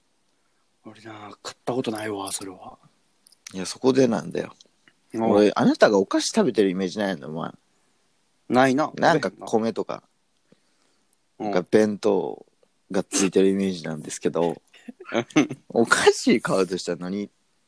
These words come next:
Speaker 2: 食べんのって気になって、普通に。
Speaker 1: ああ。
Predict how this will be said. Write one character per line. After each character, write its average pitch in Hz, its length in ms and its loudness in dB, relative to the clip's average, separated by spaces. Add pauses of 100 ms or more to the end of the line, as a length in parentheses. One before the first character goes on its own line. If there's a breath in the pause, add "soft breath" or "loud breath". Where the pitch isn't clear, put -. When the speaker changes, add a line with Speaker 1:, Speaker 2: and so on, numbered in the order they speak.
Speaker 2:
食 107 120 0
べ 107 80 4
ん 90 100 -4
の 85 120 -8
っ 92 40 -8 (160)
て - 240 -2
気 - 140 4
に 156 80 2
な 151 140 6
っ 151 60 -4
て、 - 220 -4
普 - 120 -10
通 - 160 -16 (100)
に。 - 180 -14 (640)
Speaker 1:
あ 101 540 6
あ。 - 40 -20